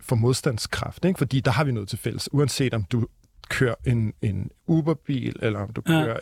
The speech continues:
Speaker 1: en, øh, eller om du sidder og laver sådan noget me-, microwork, eller
Speaker 2: Ja.
Speaker 1: om du har en eller anden stil-, en, sådan en fastansættelse i, øh, et eller andet sted, øh, eller om du er prekær i, på et universitet.
Speaker 2: Ja.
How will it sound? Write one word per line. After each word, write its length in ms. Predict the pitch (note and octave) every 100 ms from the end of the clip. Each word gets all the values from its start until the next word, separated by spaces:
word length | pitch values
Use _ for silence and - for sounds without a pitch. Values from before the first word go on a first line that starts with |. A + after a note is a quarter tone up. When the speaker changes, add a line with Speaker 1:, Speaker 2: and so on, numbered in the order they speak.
| A2+
Speaker 1:
en, 200 | G2+ G2
øh, 120 | G2 -
eller 140 | A2+
om 100 | G#2+
du 200 | A#2+ A2
sidder 200 | - B2
og 60 | A2
laver 140 | A2
sådan 260 | A#2 A2+ G#2
noget 500 | G#2+ G#2+ A2 A2 A#2 A#2+
me-, 40 | A2+ G#2 G#2 G#2 A2
microwork, 800 | A2+ - A#2+ G#2 G2+ G2 G2+ - -
eller 140 | A2 D#3+
Speaker 2:
Ja. 100 | C#3 G#2 - - - - -
Speaker 1:
om 120 | C3+
du 100 | C3 B2+
har 80 | C3+
en 20 |
eller 120 | C#3+
anden 220 | C3+ B2
stil-, 320 | - - B2
en, 240 | B2+ A#2 G2+
sådan 260 | - A#2
en 100 | A2
fastansættelse 1120 | - - B2 - C3+ - A#2+ G#2+ G#2 A#2+ A2 G#2+
i, 40 | - -
øh, 220 | A2+ G#2+
et 60 | G#2
eller 160 | A2+
andet 140 | G#2 A2
sted, 300 | A2 G#2+ A2 -
øh, 420 | G#2+ G2 G2 G#2 -
eller 220 | A2+ G#2+
om 100 | G2+
du 180 | G2 G#2+
er 140 | G#2 G2+
prekær 520 | - A#2 - A2+ A2
i, 280 | G#2 G2+ F#2+
på 80 | -
et 80 | G#2+
universitet. 380 | G#2 G2 - E3
Speaker 2:
Ja. 200 | D3